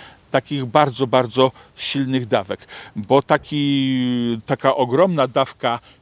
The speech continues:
miedzi będzie działała lekko podtruwająco na liście, e, a więc ograniczy nam w tym momencie fizjologię tej rośliny. A chcemy, żeby ta roślina w tej chwili jeszcze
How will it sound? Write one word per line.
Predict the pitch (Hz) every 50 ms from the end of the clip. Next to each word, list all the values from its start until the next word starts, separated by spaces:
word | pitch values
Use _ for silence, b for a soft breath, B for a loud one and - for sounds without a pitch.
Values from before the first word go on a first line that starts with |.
| _ -
miedzi | 139 151 170 180 160 139 127 - 156 185 185
będzie | 165 170 214 220 196 190 214 196
działała | 165 170 190 175 185 185 196 202 185
lekko | 175 170 190 - - - - - 185
podtruwająco | - - 180 - - - _ - 156 175 156 160 165 151 175 202 190 - - - 127 120
na | 117 113 110
liście, | 110 113 113 - - - - 139 175 190 B B B B B B B B
e, | - 120 120 120 120 117 117 - _ _
a | - 165 170
więc | 170 170 185 185 185 - - - - b b b b _ _ _
ograniczy | 160 165 156 170 175 175 175 185 185 - - - 147
nam | 147 143 147
w | -
tym | - - 151 139
momencie | 143 143 143 143 143 143 - - 139 135 135 - b b b _ -
fizjologię | - - 143 123 113 143 147 143 143 131 127 135
tej | - - 131 127
rośliny. | 123 131 - - - 117 107 104 98 B B B B B _
A | - 165
chcemy, | - - - - 214 180 165 180 185
żeby | 147 165 156 175 165
ta | - 160 151
roślina | 151 143 - - 151 143 143 147
w | 151 -
tej | 151 147 143
chwili | - - 139 143
jeszcze | 143 139 - - - 135 139